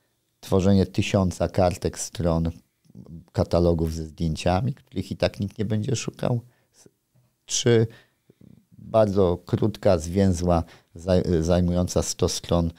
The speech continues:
e, książka, która w tym momencie da to gęste do nauczania,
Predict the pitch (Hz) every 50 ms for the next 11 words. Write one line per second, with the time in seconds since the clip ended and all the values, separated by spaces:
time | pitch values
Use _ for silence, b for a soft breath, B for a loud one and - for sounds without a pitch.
0 | b b b b b - 76 76 71 - - - - 92 92 87 - - 87 80
1 | - - - 80 82 82 - - - 85 85 82 82 82 82 85 85 85 - -
2 | 78 73 73 76 80 78 80 80 - _ _ _ _ _ _ _ _ _ _ _
3 | _ _ _ _ _ _ _ _ _ _ _ _ _ _ _ _ _ - 90 82
4 | 78 80 104 95 90 85 80 - - - 76 73 73 78 73 73 73 71 71 -
5 | - - 69 67 69 67 64 -